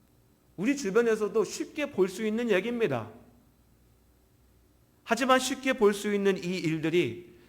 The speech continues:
정작 우리 각자의 삶 속에서 이루려고 하면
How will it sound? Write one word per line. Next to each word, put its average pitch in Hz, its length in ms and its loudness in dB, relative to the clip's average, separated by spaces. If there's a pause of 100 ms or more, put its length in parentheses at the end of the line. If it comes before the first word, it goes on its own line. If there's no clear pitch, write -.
정작 196 720 0 (380)
우리 208 220 -2
각자의 190 480 0
삶 202 260 -6
속에서 170 720 -2
이루려고 170 560 0
하면 131 460 -6